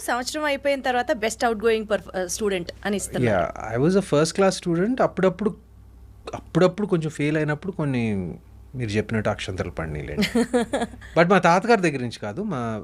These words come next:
Speaker 2: ఫాదర్ దగ్గర నుంచి, మా అమ్మ దగ్గర నుంచి.
Speaker 1: పడేవి.
Speaker 2: యా.
Speaker 1: చదవకపోతే
Speaker 2: లైట్‌గా.
Speaker 1: ఎట్లాగా? చదవాలి కదా?
Speaker 2: లైట్‌గా, లైట్‌గా.
Speaker 1: లైట్‌గా.
Speaker 2: లైట్‌గా, అంతే.
Speaker 1: మీరు ఏదైనా ఒక క్రిటిసిజం రాగానే సీరియస్‌గా తీసుకుంటారా? లేకపోతే you work on it, you know,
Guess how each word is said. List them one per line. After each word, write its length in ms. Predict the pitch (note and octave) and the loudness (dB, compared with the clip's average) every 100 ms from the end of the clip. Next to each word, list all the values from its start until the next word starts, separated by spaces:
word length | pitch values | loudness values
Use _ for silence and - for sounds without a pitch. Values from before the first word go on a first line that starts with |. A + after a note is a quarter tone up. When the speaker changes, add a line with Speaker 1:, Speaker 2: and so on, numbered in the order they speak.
| - | -8
Speaker 2:
ఫాదర్ 360 | - A#2 A#2+ A2+ | -2 0 0 -2
దగ్గర 240 | A#2 G2+ | -4 -4
నుంచి, 300 | G#2 G2+ D3 | -8 -6 -6
మా 140 | C#3 G2+ | -4 -4
అమ్మ 280 | F#2 F2+ | -4 -4
దగ్గర 220 | F2+ E2+ D#2+ | -6 -6 -8
నుంచి. 320 | D#2 - - - - - - | -10 -12 -14 -18 -20 -8 -2
Speaker 1:
పడేవి. 400 | F3+ E3+ C#3+ - - A2+ | 0 0 -4 -10 -10 -8
Speaker 2:
యా. 140 | - - - | -8 -8 -16
Speaker 1:
చదవకపోతే 520 | - G3 G#3 G#3+ F#3+ | -6 0 2 2 0
Speaker 2:
లైట్‌గా. 160 | G3 F#3+ | -2 0
Speaker 1:
ఎట్లాగా? 460 | F3+ F#3+ F3+ E3+ E3+ | 0 0 0 0 0
చదవాలి 480 | G#3 G#3+ G#3 G3+ | 0 2 2 0
కదా? 100 | F3 | 4
Speaker 2:
లైట్‌గా, 500 | D#3+ A#3 C4 A#3 C#3 - - | 6 6 4 2 0 -2 -10
లైట్‌గా. 320 | A#2 C3+ D3 E3 | -6 -6 -6 -8
Speaker 1:
లైట్‌గా. 560 | G3 G3+ - F3+ D#3+ A2 | -10 -12 -14 -12 -12 -12
Speaker 2:
లైట్‌గా, 440 | G#2 G#2+ - - - | -8 -8 -10 -16 -16
అంతే. 220 | F#2 F2+ - - - - - - - - A#3+ | -14 -14 -14 -18 -20 -20 -20 -20 -20 -8 0
Speaker 1:
మీరు 280 | D4 F4+ E4+ | 2 2 4
ఏదైనా 340 | A#3+ C4 D#4 | 2 0 -2
ఒక 120 | C#4+ | -4
క్రిటిసిజం 560 | - A3 A3+ B3+ D4+ C4+ | -2 -2 -2 -2 -2 0
రాగానే 420 | G#3+ A3 A#3 B3 | 0 0 -2 -2
సీరియస్‌గా 400 | - A#3+ B3+ D#4 | -2 -2 0 0
తీసుకుంటారా? 600 | A#3 G#3 A3 G3+ E3 C4 | 0 -4 -6 -4 -4 -2
లేకపోతే 560 | E4+ - G#3 G#3 G3+ F3+ | -2 -2 -4 -6 -2 -2
you 120 | F#3 | -2
work 360 | D3 F#3+ G#3+ A3 | -2 0 0 0
on 220 | G#3 F#3+ | 0 0
it, 380 | F#3+ F3+ F3 F3 | 0 0 0 -4
you 100 | F#3 | -4
know, 240 | G#3+ | -4